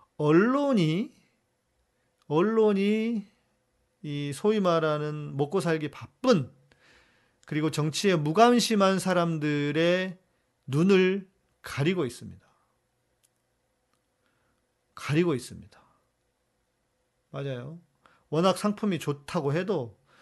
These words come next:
그 상품을 계속 흠집내면 사람들이 자기도 모르게 세뇌가 되는 거예요. 그리고 포털에서도 그렇잖아요. 포털의 제목도 이재명을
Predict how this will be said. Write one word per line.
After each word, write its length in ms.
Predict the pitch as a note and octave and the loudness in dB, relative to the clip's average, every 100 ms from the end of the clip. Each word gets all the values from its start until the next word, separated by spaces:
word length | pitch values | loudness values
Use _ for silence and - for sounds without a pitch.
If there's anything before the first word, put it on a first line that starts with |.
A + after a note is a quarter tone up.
| - | -20
그 200 | - D#3+ D3+ | -4 -2 0
상품을 760 | G#3 G#3 A3 G3 F3 D3 G#2 - | -2 -2 -2 0 0 -2 -6 -10
계속 640 | D3 E3 G3+ A3+ G3+ E3+ | -6 -2 0 0 0 -2
흠집내면 800 | A3 G#3+ G3 A#2 G#2 D#3+ D#3 C3 | -6 -6 -6 -6 -6 -6 -6 -8
사람들이 420 | - F#3+ F#3 D3+ | -10 -8 -8 -10
자기도 320 | - C#3 E3 | -10 -8 -6
모르게 300 | D3 C3+ C3+ | -4 -6 -8
세뇌가 400 | B2+ F3+ G#3 D#3 | -6 -4 -2 -4
되는 280 | - A#2+ D#3+ | -8 -10 -10
거예요. 520 | B2 F#2 E2 D#2+ A#2 C3 _ _ _ _ _ - _ - | -10 -14 -16 -20 -20 _ _ _ _ _ _ -20 _ -4
그리고 340 | F3+ E3 D#3+ | -2 -2 -2
포털에서도 880 | - C4 B3+ A3 E3+ D3 C#3+ A#3+ - _ _ _ - | -2 -2 2 2 2 0 -4 -6 -10 _ _ _ -12
그렇잖아요. 640 | F#3+ F3 E3+ D#3 D3 A#2 - _ _ _ _ _ _ | -12 -6 -6 -6 -8 -12 -18 _ _ _ _ _ _
포털의 360 | G#3+ G#3+ F3 | -4 0 0
제목도 560 | D#3+ E3 E3+ E3 G#3 A3 | 0 -2 -4 -4 -2 -2
이재명을 640 | E3+ F3+ F3 E3+ G#3 C4 | -2 -2 -2 -2 -4 -6